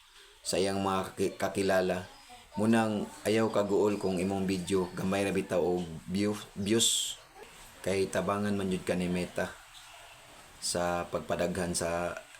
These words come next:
views nimo, pagpadaghan sa reactions nimo,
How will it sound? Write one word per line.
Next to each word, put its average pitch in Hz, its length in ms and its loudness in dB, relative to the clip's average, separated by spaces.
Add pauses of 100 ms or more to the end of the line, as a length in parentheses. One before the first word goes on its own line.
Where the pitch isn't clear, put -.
(280)
views 92 400 0
nimo, 104 480 2 (500)
pagpadaghan 90 540 0
sa 90 160 0
reactions 87 560 2
nimo, 101 400 0